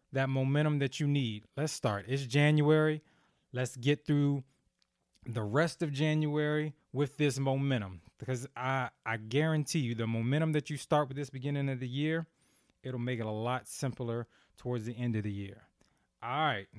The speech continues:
this is your boy, Mister L A. I'll check you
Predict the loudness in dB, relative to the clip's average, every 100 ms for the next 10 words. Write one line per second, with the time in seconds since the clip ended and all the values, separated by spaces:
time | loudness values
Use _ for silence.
0 | -8 -4 -2 0 4 4 8 8 10 8
1 | 4 2 -2 2 4 6 6 6 2 -2
2 | _ _ _ _ _ -10 -6 -6 -6 4
3 | 4 4 0 -2 -4